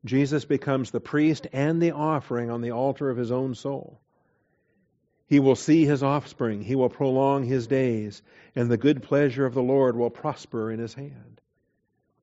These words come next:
Of course, a thousand generations of those who love Jesus Christ will be his offspring.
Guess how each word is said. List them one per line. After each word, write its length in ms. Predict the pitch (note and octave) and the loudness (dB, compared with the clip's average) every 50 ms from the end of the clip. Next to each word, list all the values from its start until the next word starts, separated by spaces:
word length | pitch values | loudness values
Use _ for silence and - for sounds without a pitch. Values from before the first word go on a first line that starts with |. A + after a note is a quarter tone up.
| _ _ | _ _
Of 40 | _ | _
course, 240 | - - A2+ G#2+ - | -10 -8 -8 -8 -8
a 60 | A2 | -10
thousand 480 | - - A2+ A#2 A#2+ B2+ A#2 B2+ B2+ A2+ | -8 -6 -4 -2 -2 -2 -2 -4 -4 -4
generations 640 | B2 C3 B2+ B2 B2+ C3 C3 A#2 - A#2+ A2 G#2 A2+ | -2 -2 0 0 0 0 0 -2 -4 -6 -8 -8 -6
of 80 | G#2+ | -6
those 240 | A2+ A#2 A#2 A2+ - | -4 -4 -4 -4 -6
who 80 | B2 A#2 | -6 -6
love 240 | A#2 A#2+ A#2+ A2+ | -4 -4 -4 -4
Jesus 340 | G#2 A#2 A#2+ A#2 G#2+ A#2+ G#2+ | -4 -6 -6 -6 -6 -8 -10
Christ 480 | - - B2+ B2+ A#2 A2 G#2+ G2 - - | -10 -8 -8 -6 -6 -8 -10 -10 -10 -10
will 80 | A2+ | -10
be 320 | G#2 G#2+ A#2 A2 A2 G#2 G#2 _ _ _ _ _ _ _ _ | -8 -6 -8 -8 -8 -10 -12 _ _ _ _ _ _ _ _
his 240 | - A#2+ G#2 F2+ A2+ | -8 -8 -6 -6 -6
offspring. 640 | A#2 A#2+ A2 - - - - G#2 G2 G2 G2 G2 | -6 -6 -8 -8 -12 -14 -14 -12 -12 -12 -14 -18